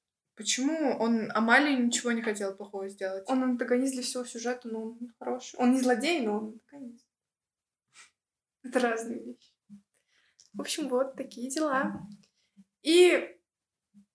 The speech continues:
Speaker 2: параллельно с этим у нас, то есть, происходит ритуальное убийство в сюжете, у нас происходят поиски странные, у нас происходит странные совокупления в храме.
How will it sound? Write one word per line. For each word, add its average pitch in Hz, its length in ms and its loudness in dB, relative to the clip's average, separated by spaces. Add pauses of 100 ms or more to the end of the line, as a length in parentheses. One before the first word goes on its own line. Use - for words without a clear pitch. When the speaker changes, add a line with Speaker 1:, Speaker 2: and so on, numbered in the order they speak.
(120)
Speaker 2:
параллельно 269 440 8
с - 160 8
этим 359 480 6 (180)
у 254 60 -4
нас, 262 560 4
то 247 100 2
есть, 247 180 0
происходит 240 640 2 (200)
ритуальное 240 640 6
убийство 233 760 -4
в - 40 -16
сюжете, 311 600 -2
у - 140 -10
нас 240 240 -2
происходят 233 800 -2
поиски 240 540 0
странные, 311 640 0
у 262 60 -2
нас 240 180 -2
происходит 233 640 -8 (640)
странные 247 640 4
совокупления 240 800 0
в 233 60 -4
храме. 277 680 -4